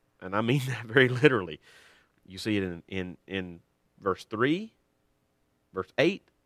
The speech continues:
verse thirteen, verse sixteen, verse twenty-six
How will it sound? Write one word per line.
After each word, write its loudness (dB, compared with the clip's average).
verse -4
thirteen, -8
verse -14
sixteen, -8
verse -20
twenty-six -6